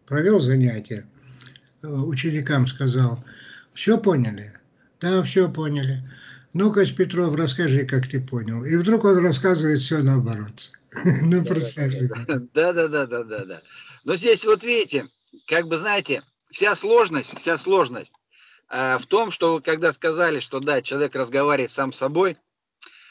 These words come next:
Speaker 2: а, потому что когда, получается, мы,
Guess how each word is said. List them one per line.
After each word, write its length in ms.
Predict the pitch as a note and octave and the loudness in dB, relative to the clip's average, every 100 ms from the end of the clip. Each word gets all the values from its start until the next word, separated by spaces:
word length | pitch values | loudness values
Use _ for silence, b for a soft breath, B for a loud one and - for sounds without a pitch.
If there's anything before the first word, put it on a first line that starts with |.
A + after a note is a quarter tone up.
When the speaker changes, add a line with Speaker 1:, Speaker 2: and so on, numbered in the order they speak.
| B | B
Speaker 2:
а, 160 | G#2+ A2+ | -10 -6
потому 320 | C3+ D#3+ E3+ | -4 -2 -2
что 160 | D#3 C#3 | -2 -2
когда, 440 | D#3 D3 D#3 D#3+ | -2 -2 0 0
получается, 720 | C#3 C#3+ C#3+ D#3 C#3+ C3+ C3+ | 0 -4 0 0 0 -2 -4
мы, 400 | C3 D#3+ D#3+ C#3 | -4 -2 0 -2